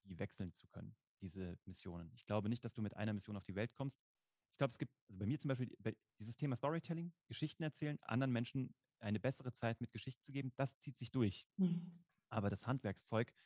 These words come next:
Speaker 1: die Medien haben sich geändert. Also ich glaube, auch Anpassungen sind erlaubt und ich glaube, viele erlauben sich auch das nicht.
Speaker 2: Super spannend. Ja, viele haben Angst vor dem Wechsel oder vor dem Neuanfang, ne? Also ich hatte das früher in der Schule, wenn du so ein neues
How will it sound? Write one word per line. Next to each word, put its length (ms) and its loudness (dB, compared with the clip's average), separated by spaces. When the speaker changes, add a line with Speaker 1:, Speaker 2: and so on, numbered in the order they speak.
Speaker 1:
die 100 2
Medien 640 4
haben 160 -2
sich 140 -8
geändert. 320 -8
Also 120 0
ich 60 -6
glaube, 260 6
auch 180 -4
Anpassungen 500 0
sind 140 -6
erlaubt 300 2
und 60 -2
ich 80 -8
glaube, 180 -2
viele 240 -4
erlauben 220 -2
sich 140 -10
auch 60 -12
das 200 -12
nicht. 160 -20
Speaker 2:
Super 280 8
spannend. 480 6
Ja, 160 10
viele 320 8
haben 160 8
Angst 260 6
vor 100 0
dem 180 4
Wechsel 360 2
oder 120 0
vor 160 -2
dem 120 4
Neuanfang, 760 4
ne? 260 2
Also 180 8
ich 160 6
hatte 140 6
das 160 6
früher 120 6
in 60 6
der 120 4
Schule, 300 6
wenn 120 4
du 100 2
so 140 0
ein 160 4
neues 380 4